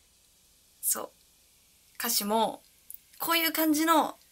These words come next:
イメージの歌詞がいいです」ってな、お願いしたら、「これどうですか？」ってすぐ来て、「わー！すごい歌できちゃった！」みたいな、<laughs> うん、感じで。え、ちょっと本当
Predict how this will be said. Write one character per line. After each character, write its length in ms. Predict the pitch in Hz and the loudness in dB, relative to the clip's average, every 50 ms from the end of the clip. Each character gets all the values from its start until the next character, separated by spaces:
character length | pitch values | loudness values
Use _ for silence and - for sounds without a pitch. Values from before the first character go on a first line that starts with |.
| _ _ - | _ _ -10
イ 100 | - 254 | -6 -2
メ 140 | 262 294 269 | 0 2 2
ー 80 | 233 240 | 2 0
ジ 140 | 285 247 233 | -2 -4 -4
の 80 | 233 | -4
歌 120 | 233 - - | -4 -2 -2
詞 140 | - - | -2 -4
が 180 | - - - - | -4 -6 -8 -8
い 160 | - - 247 233 | -10 -8 -6 -2
い 20 | |
で 80 | - 175 - - | -2 -2 0 2
す」 140 | - - - | 2 2 2
っ 20 | |
て 60 | - | 0
な、 140 | 220 226 220 220 - _ _ _ _ _ _ - | -2 -2 -2 -4 -8 _ _ _ _ _ _ -8
お 60 | - 220 | -6 -4
願 220 | 226 220 214 208 | 0 2 2 2
い 60 | 208 | 2
し 80 | - - | 0 -2
た 80 | 214 | 0
ら、 180 | 196 117 - - _ _ _ _ _ _ _ - | 0 -2 -2 -4 _ _ _ _ _ _ _ -4
「こ 100 | - 392 | 0 2
れ 140 | 403 339 285 | 2 2 0
ど 200 | - 277 359 403 | 2 4 4 4
う 40 | 339 | 4
で 60 | 277 | 4
す 100 | - - | 2 2
か？」 180 | - 285 226 247 - | 2 4 4 2 2
っ 40 | - | 0
て 100 | - 233 | -4 -2
す 140 | - - 240 | -2 0 0
ぐ 100 | 220 214 | -2 -4
来 120 | - - | -6 -12
て、 200 | - - - - _ _ - - _ - | -14 -14 -14 -14 _ _ -20 -20 _ 2
「わ 80 | - 330 | 6 8
ー！ 40 | 453 508 554 571 539 466 359 - - _ _ _ - | 8 8 8 8 6 4 2 0 -4 _ _ _ -6
す 160 | - - - | -2 -2 0
ご 140 | 311 440 480 | 2 4 4
い 180 | 466 427 392 381 | 4 4 2 2
歌 160 | 370 381 370 | 0 0 2
で 160 | 359 349 359 | 4 2 2
き 60 | 349 | 2
ち 80 | - - | 0 2
ゃ 140 | - 320 - | 4 4 4
っ 100 | - - | 2 0
た！」 320 | - 151 139 135 131 120 | 2 2 4 4 4 4
み 100 | 113 110 - | 2 2 2
た 100 | 233 233 | 2 2
い 100 | - - | 2 0
な、 220 | 269 277 - - _ _ _ _ _ _ _ _ _ _ _ _ _ _ _ - - - 359 - 320 311 - - - - - _ _ _ _ - | -4 -6 -6 -8 _ _ _ _ _ _ _ _ _ _ _ _ _ _ _ -6 -4 -4 -4 -4 -6 -8 -12 -14 -18 -20 -20 _ _ _ _ -14
<laughs> 0 | |
う 160 | - - 233 226 | -8 -4 -4 -4
ん、 60 | 226 | -2
感 200 | - 214 208 214 | -2 -2 -2 -2
じ 140 | 208 214 208 | -4 -4 -2
で。 260 | 214 214 - - _ _ - - - | -2 -2 -2 -4 _ _ -14 -4 0
え、 120 | - 254 | 2 2
ち 80 | 254 285 | 2 4
ょ 20 | |
っ 40 | 247 | 6
と 100 | 269 269 | 6 8
本 100 | 349 440 508 571 | 8 8 6 4
当 80 | 539 | 4